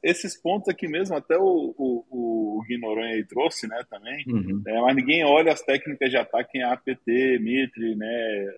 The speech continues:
Speaker 1: Ninguém olha realmente a gestão de vulnerabilidade, a parte de threat intel. E esquece, né, que o arcabouço de um Red Team mesmo, pra olhar essa super-, inclusive pra apoiar na análise dessa superfície de ataque e comprovar.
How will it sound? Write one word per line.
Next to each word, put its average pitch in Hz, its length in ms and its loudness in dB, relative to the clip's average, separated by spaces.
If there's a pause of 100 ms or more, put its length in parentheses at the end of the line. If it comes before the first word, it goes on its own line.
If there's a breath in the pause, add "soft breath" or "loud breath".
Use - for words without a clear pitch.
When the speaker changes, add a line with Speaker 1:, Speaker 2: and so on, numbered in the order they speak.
Speaker 1:
Ninguém 113 320 -6
olha 120 260 2
realmente 113 340 -8
a 110 40 -4
gestão 110 300 -8
de 107 80 -12
vulnerabilidade, 113 720 4
a - 20 0
parte - 240 0
de - 60 -16
threat 104 320 -4
intel. 110 440 2 (340)
E 143 60 10
esquece, 175 480 2
né, 123 160 0 (320)
que 135 100 2
o 131 60 10
arcabouço 139 760 2
de 123 100 -4
um 120 100 -4
Red 117 200 -2 (120)
Team 127 200 -4
mesmo, 123 340 -2
pra 117 160 0
olhar 117 280 2
essa 165 220 -2
super-, - 320 -12
inclusive 139 400 -2
pra 180 200 -6
apoiar 196 600 -2 (220)
na 120 120 -4
análise 127 460 -2
dessa 117 220 -4
superfície - 560 -8
de 117 80 -2
ataque 107 340 -8
e - 40 -16
comprovar. 196 640 2